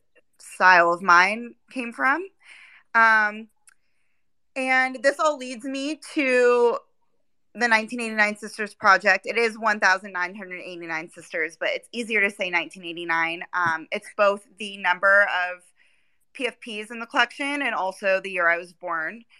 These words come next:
So the collection is, um, is called Sisters. I think that when I was building the project, um, like many other women in the space, I was kind of trying to create something that appealed to,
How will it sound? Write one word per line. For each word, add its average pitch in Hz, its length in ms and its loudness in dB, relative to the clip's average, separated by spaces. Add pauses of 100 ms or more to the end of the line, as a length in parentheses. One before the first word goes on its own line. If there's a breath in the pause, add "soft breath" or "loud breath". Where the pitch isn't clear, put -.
(200 soft breath)
So 202 540 -2
the 214 100 -8
collection 208 720 -8
is, 190 500 -14 (100)
um, 160 520 -6 (720)
is 180 300 -10 (640)
called 196 240 0
Sisters. 254 640 0 (100)
I 190 120 4
think 190 260 -10
that 185 280 2
when 185 120 -6
I 175 80 -2
was 170 180 -10
building 175 320 -8
the 170 80 -12
project, 165 640 -4 (560 loud breath)
um, 156 560 0 (220)
like 165 340 -2
many 180 320 -6
other 175 220 0
women 175 280 -6
in 175 100 -10
the 175 80 -8
space, 175 640 -6
I 175 120 2
was 170 160 -8
kind 185 180 -4
of 175 120 -4
trying 175 340 -2 (100)
to 175 340 -4 (420 soft breath)
create 254 280 2
something 226 320 -4
that 208 180 4
appealed 202 640 -4
to, 190 480 -8